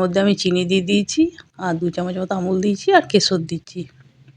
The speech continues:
কেশরের কালারটাও খুব ভালো হয় আর সেন্টটাও খুব সুন্দর হয়। তোমাদের কাছে যদি অ্যাভেলেবল না থাকে, তোমরা এখানে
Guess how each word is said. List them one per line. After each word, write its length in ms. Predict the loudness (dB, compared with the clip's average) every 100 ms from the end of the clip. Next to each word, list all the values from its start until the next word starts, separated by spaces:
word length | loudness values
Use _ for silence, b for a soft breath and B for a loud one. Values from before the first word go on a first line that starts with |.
| _ _ _ _ _
কেশরের 440 | 0 4 4 6 6 4
কালারটাও 400 | 2 2 2 2
খুব 100 | 2 0
ভালো 140 | 0 4
হয় 140 | 6 6
আর 60 | 4
সেন্টটাও 360 | 2 4 2 0
খুব 100 | -2 0
সুন্দর 280 | 0 0 -2 -8
হয়। 120 | -14 B B B _
তোমাদের 260 | -4 -2 -2
কাছে 160 | -2 -2 2
যদি 100 | 4
অ্যাভেলেবল 380 | 6 6 4 4 2
না 40 | 2
থাকে, 180 | 2 6
তোমরা 140 | 6 6
এখানে 140 | 4